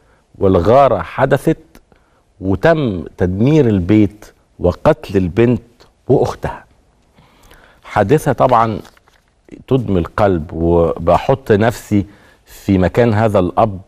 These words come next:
يعني شيء لا يتحمله عقل، آه، على الإطلاق. الأستاذ حسام بريكة منورنا مرة أخرى.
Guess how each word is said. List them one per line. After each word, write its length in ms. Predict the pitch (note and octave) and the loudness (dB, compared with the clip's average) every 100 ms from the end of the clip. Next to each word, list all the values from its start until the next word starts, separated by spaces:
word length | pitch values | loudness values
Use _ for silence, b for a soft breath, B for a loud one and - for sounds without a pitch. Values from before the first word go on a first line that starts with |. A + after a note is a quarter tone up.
| - _ | -20 _
يعني 400 | G2+ E2 E2 E2+ | -4 -2 0 -2
شيء 300 | E2 - B2 | -4 0 0
لا 200 | E2+ A2 | 2 2
يتحمله 640 | G#2+ - - F#2 G2+ F#2 F2 | 0 -2 -2 0 2 2 2
عقل، 420 | G2 - - E2 b b b b b | 0 -2 -6 -8 b b b b b
آه، 180 | D#2+ D#2 | 0 2
على 280 | D#2 F#2+ F2 | 2 2 0
الإطلاق. 680 | - - D2 C#2 - - - | -2 -6 -4 -4 -8 -8 0
الأستاذ 340 | G2+ - D3+ | 0 2 0
حسام 320 | A#2+ B2 C3 | 0 0 0
بريكة 300 | A2 A#2 - | 2 0 0
منورنا 420 | F#2+ F2+ G2+ G2 | 0 2 2 2
مرة 300 | F2+ F2+ F#2 | 0 0 0
أخرى. 260 | G#2+ - | -2 0